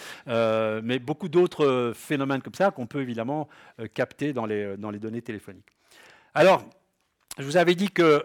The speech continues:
euh, j'avais envie d'un tout petit peu parler de, de, de, de mes travaux. Tout ça, c'est à part, euh, peut-être, euh, la société Tévis, c'est beaucoup les, les travaux des autres.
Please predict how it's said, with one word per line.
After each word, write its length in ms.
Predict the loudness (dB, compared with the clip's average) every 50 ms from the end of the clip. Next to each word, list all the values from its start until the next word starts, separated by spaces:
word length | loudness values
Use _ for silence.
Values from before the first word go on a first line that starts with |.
| 2 2
euh, 1080 | 4 4 4 2 0 -4 -6 -8 -8 -8 -6 -6 -8 -8 -10 -12 -14 -16 -18 -20 -20 -20 -20
j'avais 260 | -14 -12 -8 -4 -4
envie 220 | -4 -4 -4 -6 -6
d'un 160 | -6 -6 -6
tout 160 | -8 -12 -14
petit 160 | -12 -12 -10
peu 100 | -8 -8
parler 380 | -4 -4 -4 -2 -2 -2 -2 -4
de, 200 | -4 -8 -10 -10 -12
de, 160 | -16 -16 -16
de, 140 | -16 _ -20 -18
de 180 | -16 -14 -12
mes 140 | -12 -12 -12
travaux. 340 | -4 -4 -2 0 2 0 0
Tout 140 | -2 -8 -6
ça, 280 | 0 2 4 4 2
c'est 200 | 2 -2 -4 -6
à 120 | -6 -6 -6
part, 340 | _ -2 -2 -2 -2 -6
euh, 80 | -10 -12
peut-être, 480 | -14 _ -18 _ -12 -12 -12 -12 -14 -14
euh, 100 | -12 -12
la 80 | -14
société 420 | -16 -16 -16 -14 -14 -12 -12 -12 -12
Tévis, 300 | -10 -12 -12 -12 -12 -12
c'est 160 | -12 -14 -16
beaucoup 480 | -20 -20 -20 -18 -18 -16 -12 -8 -8
les, 160 | -6 -6 -8 -10
les 140 | -12 -14
travaux 300 | -14 -12 -14 -12 -12 -12
des 180 | -12 -12 -8 -6
autres. 200 | -8 -8 -8